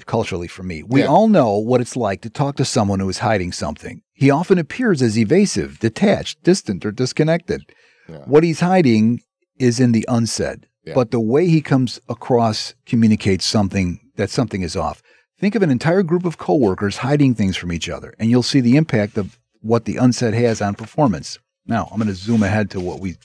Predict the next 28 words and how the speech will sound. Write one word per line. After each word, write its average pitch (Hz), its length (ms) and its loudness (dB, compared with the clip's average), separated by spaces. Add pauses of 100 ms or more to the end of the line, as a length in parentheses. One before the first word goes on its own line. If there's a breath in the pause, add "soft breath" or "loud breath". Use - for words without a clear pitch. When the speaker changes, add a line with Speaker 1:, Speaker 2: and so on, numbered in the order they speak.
(120)
Speaker 1:
said 98 240 -6
earlier. 82 440 -10 (140)
Speaker 2:
Yeah. 78 260 -8 (440 soft breath)
Speaker 1:
Almost 156 420 2
universally, 160 800 2
it's 120 200 -6
the 123 240 -2
unsaid 139 600 0
that's 101 180 -2
cluttered 117 480 -2
for 110 140 -2
individuals, 113 600 2
groups, 113 300 0
and 110 100 2
organizations. 95 920 0
Speaker 2:
Yeah. - 140 -20
Speaker 1:
Before 135 360 0
anything 175 400 4
new 175 140 6
can 175 160 2
happen, 160 380 0
people 139 280 2
need 131 180 4
to 120 80 2
make 123 220 2
space 123 380 -2
by 107 200 0
doing 127 520 4